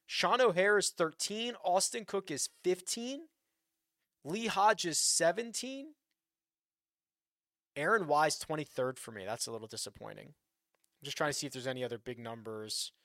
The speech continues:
uh, in both directions that I should be worried about.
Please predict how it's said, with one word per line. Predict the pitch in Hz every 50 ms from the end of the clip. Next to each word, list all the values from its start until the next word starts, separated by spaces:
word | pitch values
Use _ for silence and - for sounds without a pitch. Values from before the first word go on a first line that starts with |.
| _ _ _ _ _ _ _ _ _ _ _ _ _ _ _ _ _ _ _ _
uh, | - 107 104 104 104 101 101 - -
in | 135 135 120
both | 107 123 123 117 -
directions | - - 107 104 110 110 107 - - - 110 101
that | 110 107
I | 107 104
should | - - 104
be | 101 110
worried | 104 101 107 107 101 104 104
about. | 101 98 - 92 92 92 87